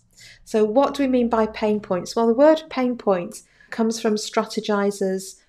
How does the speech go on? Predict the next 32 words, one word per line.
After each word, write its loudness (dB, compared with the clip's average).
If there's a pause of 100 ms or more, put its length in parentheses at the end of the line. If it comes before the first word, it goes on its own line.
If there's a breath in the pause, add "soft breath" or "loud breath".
(160 soft breath)
business 0
model 0
canvas -4 (100)
and -4
value 2
proposition -8
canvas. -10 (520 loud breath)
Essentially, 0
the -10
customer, -2
when 0
they 4
are 2
buying 0
from -8
you -6
or, -4
or, 0
or -10
trying 0
to -4
buy -8
from -12
you -6
or -2 (260 soft breath)
complain 6
about 4
something -6
or -6
take -2
something -2
back, -4